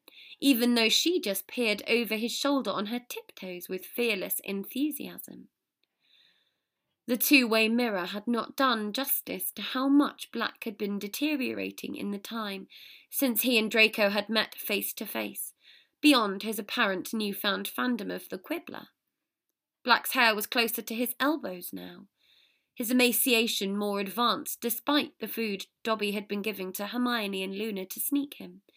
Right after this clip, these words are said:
his teeth yellow, eyes dark hollows, the concave bumps of his chest like another spine,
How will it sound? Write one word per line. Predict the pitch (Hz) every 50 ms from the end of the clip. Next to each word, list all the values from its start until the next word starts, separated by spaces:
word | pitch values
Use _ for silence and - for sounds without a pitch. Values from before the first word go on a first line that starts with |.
| _ _ _ _ _ _ _ _
his | - 208 - - _ -
teeth | - 269 247 214 - - -
yellow, | 208 220 226 220 208 196 196 214 214 202 _ _ _ _ _ _ _ _ _ _ _ - -
eyes | 214 220 226 233 240 254 233 - -
dark | - 214 202 214 214 - - -
hollows, | - 247 220 202 196 190 190 190 202 - - - - _ _ _ _ _ _ _ _ -
the | - 247
concave | - 247 269 254 254 247 - 254 240 226 233 233 208 - -
bumps | 240 226 196 156 - - - -
of | 208 - -
his | 226 214 -
chest | - - 262 220 196 - - - -
like | 196 190 202 -
another | 214 214 208 202 214 208
spine, | - - - - 247 254 240 208 196 202 202 208